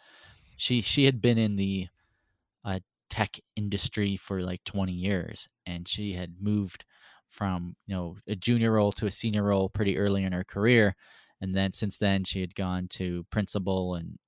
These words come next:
and architect and things like that. But one thing she said throughout her career is that, um, as being a woman in tech, um, this might have something to do with it. A lot of times they,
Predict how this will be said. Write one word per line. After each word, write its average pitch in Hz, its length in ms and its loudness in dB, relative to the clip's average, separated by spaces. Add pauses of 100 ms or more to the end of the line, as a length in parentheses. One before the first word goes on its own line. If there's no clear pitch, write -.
and 92 200 -10
architect 95 560 -4 (100)
and 92 80 -10
things 95 240 -4
like 90 140 -6
that. 101 260 0 (320)
But 107 100 0
one 113 200 2
thing 110 260 0
she 123 320 2
said 95 420 0 (360)
throughout 107 260 8
her 104 60 4
career 107 320 4
is 101 140 2
that, 98 200 0 (340)
um, 90 300 -6
as 104 180 -2
being 117 200 2
a 101 60 2
woman 101 280 2
in 90 120 -2
tech, 123 440 4 (460)
um, - 120 -14
this 87 220 -8
might 90 100 0
have 87 140 -2
something 92 180 -2
to 90 40 -2
do 117 80 4
with 113 140 2
it. 101 160 0
A - 40 -4
lot 107 140 4
of - 200 -6
times 107 320 -2
they, 104 260 0